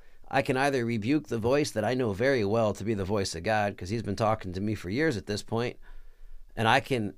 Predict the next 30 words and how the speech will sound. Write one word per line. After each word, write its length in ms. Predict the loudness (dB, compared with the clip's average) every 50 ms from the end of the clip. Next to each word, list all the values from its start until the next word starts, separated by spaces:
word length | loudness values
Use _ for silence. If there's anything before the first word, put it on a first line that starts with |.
| -12 -10 -6
embrace 720 | -2 -2 -2 -2 0 0 2 2 4 4 2 2 0 -2 -2 0
a 140 | 0 0 0
brand 580 | 0 -2 0 0 2 2 2 2 0 0 0
new 240 | 0 0 0 2 2
adventure 840 | 0 0 -2 -2 -2 -2 -2 -2 -2 -2 0 0 0 0 0 -2 -6 -10 -18 -20 -8 -2
with 240 | 0 0 0 0 0
the 120 | -2 0
Lord 440 | 2 4 4 4 4 4 2 2 -2 -4
of 160 | -4 -2 0
learning 340 | 2 2 2 2 2 0 -2
something 380 | -2 -2 -2 -2 -2 -2 0 2
that 100 | 4 4
I 80 | 4
have 140 | 4 2 0
no 240 | -2 -2 0 0 0
idea 240 | 0 0 0 2 2
what 100 | 2 2
I'm 100 | 0 2
about 240 | 2 2 2 2 0
to 100 | -2 -2
learn, 360 | 0 0 0 0 0 -2 -4 -8 -16 -20 -20 -20 -20 -20 -20 -20 -20 -20 -20 -20 -20 -20 -20 -20 -20 -20 -20 -20 -20 -18 -2
or 420 | 4 8 10 12 12 10 10 6
I 80 | 4 4
could 160 | 4 2 0
reject 500 | 0 -2 -2 2 4 6 6 4 4 2
the 120 | 0 2
word 240 | 4 4 4 4 4
of 140 | 2 0 0
the 100 | 0 2
Lord 400 | 2 2 4 2 2 0 -2